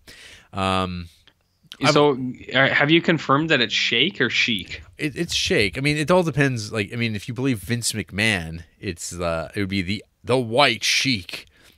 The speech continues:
Speaker 1: But, um, I believe,
Speaker 2: Mm.
Speaker 1: uh,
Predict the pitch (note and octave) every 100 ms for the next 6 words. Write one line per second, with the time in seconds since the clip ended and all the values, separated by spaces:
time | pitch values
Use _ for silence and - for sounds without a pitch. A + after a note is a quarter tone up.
0 | _ - _ - D2+ D#2 D#2 - F2+ E2
1 | E2 E2 D2 - F#2+ G#2+ A#2 A2+ G2+ F#2
2 | F2 E2+